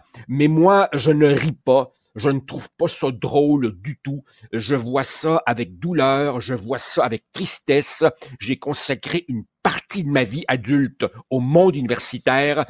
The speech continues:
et voir ces folies idéologiques, ça me brise le cœur. On n'a pas assez de temps,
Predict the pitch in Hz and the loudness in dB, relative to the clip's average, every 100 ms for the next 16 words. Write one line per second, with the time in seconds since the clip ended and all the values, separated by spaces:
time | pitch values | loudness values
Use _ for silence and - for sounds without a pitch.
0 | - 135 - 131 101 147 160 - 120 107 | -8 -6 0 2 4 2 2 0 -6 -10
1 | - - 220 220 185 - _ - 139 135 | -12 2 4 6 2 -4 _ -10 0 4
2 | 127 117 95 147 - - - - 110 - | 4 2 0 -2 0 -2 -2 -4 -12 -2
3 | - 135 120 110 143 190 147 113 107 120 | 0 2 0 0 0 2 0 -2 0 2
4 | 131 156 156 143 - 160 - 254 202 - | 4 4 4 0 -4 -2 4 6 6 4
5 | 165 151 - - 143 | 2 0 -2 0 -2